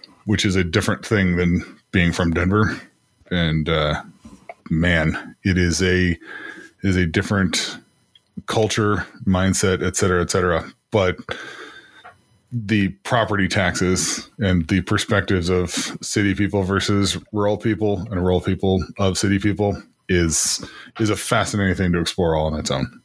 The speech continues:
So I'm, I'm not segueing into anything. I'm not transitioning into anything. I just,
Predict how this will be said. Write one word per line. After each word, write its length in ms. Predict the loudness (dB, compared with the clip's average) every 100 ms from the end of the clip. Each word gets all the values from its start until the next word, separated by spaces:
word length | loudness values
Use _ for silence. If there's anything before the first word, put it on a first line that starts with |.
| -6
So 200 | -4 -4 -8 -18 -18 -20 -20 -18 -2
I'm, 160 | -2 -2 _ _ 0
I'm 100 | 0
not 120 | 0
segueing 560 | 2 2 2 2 2 2
into 140 | 2
anything. 420 | 2 2 2 2
I'm 80 | 2
not 140 | 2
transitioning 580 | 2 2 2 0 2 2
into 140 | 2 2
anything. 440 | 2 2 2 4
I 60 | 2
just, 280 | 0 -2